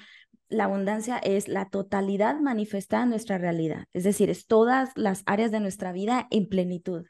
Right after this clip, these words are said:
Se-, sentirnos bien en la salud, sentirnos bien en el amor, en la familia, en el trabajo. Todo eso es abundancia. Ahora, la ideología, la cultura, el, la,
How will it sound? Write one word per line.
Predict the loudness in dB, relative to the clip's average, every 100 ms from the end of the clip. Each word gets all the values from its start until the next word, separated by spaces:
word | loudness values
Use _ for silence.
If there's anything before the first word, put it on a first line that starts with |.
| _
Se-, | 0 2
sentirnos | 4 2 4 4 4 2
bien | 0 0 -2 -8 -20 -2
en | 2
la | 4 2
salud, | 2 2 0 -2
sentirnos | -2 -4 2 2 2 4
bien | 4 4
en | 0
el | -2 0
amor, | 2 2 0
en | -2
la | -4
familia, | -2 -2 0 -2 -2
en |
el | -4 -2
trabajo. | -2 0 -2 -6 -8 -12 -20 -16 2
Todo | 4 4 4
eso | 4 2 2
es | 4 4 2
abundancia. | 0 0 0 -2 -4 -2
Ahora, | 4 6 4 0 -8 -20 _ _ _ _ _ _ -20 -12
la | 2 6 6
ideología, | 6 6 4 4 2
la | 2
cultura, | 0 -2 0 2 4 2 0 -2 -2
el, | -2 -2 -4 -6 -2
la, | 0 0 -4